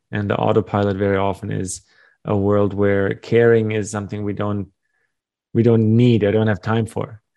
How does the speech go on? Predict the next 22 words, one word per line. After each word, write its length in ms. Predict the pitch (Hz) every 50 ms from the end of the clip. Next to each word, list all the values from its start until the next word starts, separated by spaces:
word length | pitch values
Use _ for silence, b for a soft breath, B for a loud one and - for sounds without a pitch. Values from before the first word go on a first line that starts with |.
| b b b b b b _
'cause 360 | - 110 110 98 92 - - - - -
it, 380 | 98 - 117 - - - -
th-, 180 | 127 143 175 -
this 160 | - 131 117
is 80 | 110 123
a 60 | 110
transaction. 760 | - - 113 117 110 101 113 113 117 117 - - - 104 98
I 120 | 101 104
don't 100 | 107 107
have 180 | 104 107 104 -
to 120 | - 104 98
invest 480 | 98 98 98 104 104 95 - - -
care 300 | - - 113 113 113 107
into 160 | 104 98 92 90
this 160 | 95 87 -
transaction. 680 | - 101 98 92 92 101 101 92 - - - - 104
I'm 120 | 104 104 104
just 160 | 104 101 -
getting 200 | - 101 98 92
my 100 | 90 87
groceries 540 | - 101 98 92 - - - 107 98 92 -
here. 260 | - - 101 98 -